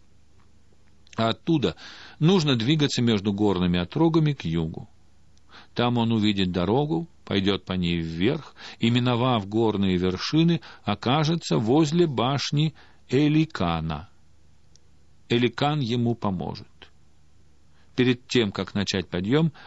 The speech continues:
можно запастись едой, нарезать в лесу травы. Уин понимал,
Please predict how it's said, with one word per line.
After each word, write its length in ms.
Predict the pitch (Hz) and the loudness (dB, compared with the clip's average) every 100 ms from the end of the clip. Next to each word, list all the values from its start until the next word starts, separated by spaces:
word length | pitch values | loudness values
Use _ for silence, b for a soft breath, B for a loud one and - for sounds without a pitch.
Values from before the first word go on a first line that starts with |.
| B B | B B
можно 380 | 143 190 170 156 | 2 2 2 0
запастись 640 | 120 120 110 - 165 - | 0 -2 -4 -2 -2 0
едой, 540 | 113 123 92 85 87 - B | -2 -2 0 2 2 -2 B
нарезать 540 | - 110 104 143 156 135 | -2 0 0 0 -2 -4
в 80 | 98 | -2
лесу 380 | 87 - - | -2 -4 -6
травы. 460 | 107 98 82 76 - - - - - - - - - - - - - - - - - | -6 -6 -8 -10 -14 -16 -20 -20 -20 -20 -20 -20 -20 -20 -20 -20 -20 -20 -20 -10 0
Уин 240 | 123 139 127 | 2 4 2
понимал, 580 | 143 147 151 127 90 | 2 2 2 2 0